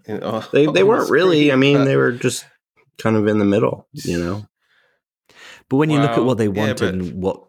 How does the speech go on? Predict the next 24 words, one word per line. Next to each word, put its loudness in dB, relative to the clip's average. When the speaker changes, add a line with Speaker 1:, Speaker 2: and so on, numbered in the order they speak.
Speaker 3:
they -4
Speaker 2:
Well, -4
Speaker 3:
expected -10
to -6
get -4
out -4
and -6
what -8
people -6
thought -2
that -4
they 2
should -2
be 4
Speaker 1:
they 2
wanna 2
Speaker 3:
getting, 4
Speaker 1:
be 0
the -2
second. -4
They 0
wanna 0
be 0
the, -4